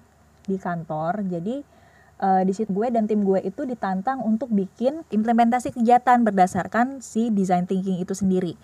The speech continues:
Nah, waktu itu tuh gue kepikiran memanfaatkan websitenya Kementerian Pariwisata. Pura-puranya gitu. Di situ gue gabungin untuk collab sama fandom Bumi Langit Cinematic Universe gitu, di mana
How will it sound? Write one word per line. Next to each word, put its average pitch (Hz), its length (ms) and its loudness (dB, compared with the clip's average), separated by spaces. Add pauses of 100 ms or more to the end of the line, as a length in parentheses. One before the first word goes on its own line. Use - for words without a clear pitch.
(500)
Nah, 190 160 2
waktu 233 360 0
itu 302 120 -8
tuh 339 160 0
gue 262 200 -2
kepikiran 233 960 -4
memanfaatkan 208 1200 -2
websitenya 208 640 0
Kementerian 208 600 0
Pariwisata. 190 720 -2 (760)
Pura-puranya 214 800 2
gitu. 175 160 -2 (320)
Di 208 160 2
situ 269 240 -4
gue 202 240 2
gabungin 196 480 2
untuk 202 240 -2 (160)
collab 202 400 2
sama 190 320 -2
fandom 208 480 4
Bumi 190 240 2
Langit 180 320 -2
Cinematic 180 480 -4
Universe 208 640 2
gitu, 175 240 -4
di 175 160 -2
mana 202 320 -4